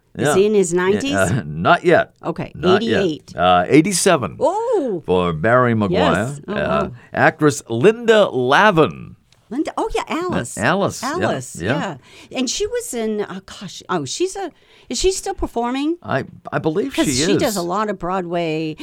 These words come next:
Speaker 1: You know,
Speaker 2: Yeah.
Speaker 1: we, I had seen Tick, Tick, Boom, and she, I think, did, like, a
Speaker 2: She was
Speaker 1: cameo
Speaker 2: in
Speaker 1: in
Speaker 2: that,
Speaker 1: that.
Speaker 2: yeah. A,
Speaker 1: Yeah.
Speaker 2: a lot of great cameos
Speaker 1: Yes,
Speaker 2: in that movie.
Speaker 1: I love Tick, Tick, Boom.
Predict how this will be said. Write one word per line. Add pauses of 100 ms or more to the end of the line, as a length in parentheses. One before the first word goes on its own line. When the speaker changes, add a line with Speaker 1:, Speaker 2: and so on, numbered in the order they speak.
(120)
Speaker 1:
You
know,
Speaker 2:
Yeah.
Speaker 1:
we,
I
had
seen
Tick,
Tick,
Boom,
and
she,
I
think,
did,
like,
a
Speaker 2:
She
was
Speaker 1:
cameo
Speaker 2:
in
Speaker 1:
in
Speaker 2:
that,
Speaker 1:
that.
Speaker 2:
yeah.
A,
Speaker 1:
Yeah.
Speaker 2:
a
lot
of
great
cameos
Speaker 1:
Yes,
Speaker 2:
in
that
movie.
Speaker 1:
I
love
Tick,
Tick,
Boom.